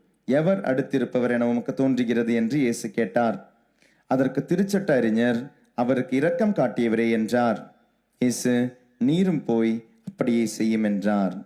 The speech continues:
இது கிறிஸ்து வழங்கும் வாழ்வு தரும் நற்செய்தி. இனி கதையை, கதையை கேட்டுட்டோம்.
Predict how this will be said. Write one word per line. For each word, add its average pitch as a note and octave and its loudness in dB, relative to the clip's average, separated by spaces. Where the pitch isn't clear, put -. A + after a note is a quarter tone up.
இது A2+ -2
கிறிஸ்து A#2+ -4
வழங்கும் G#2 0
வாழ்வு G#2 2
தரும் G2+ 2
நற்செய்தி. G#2 0
இனி F3+ -4
கதையை, B2+ -2
கதையை E3 0
கேட்டுட்டோம். D3+ 0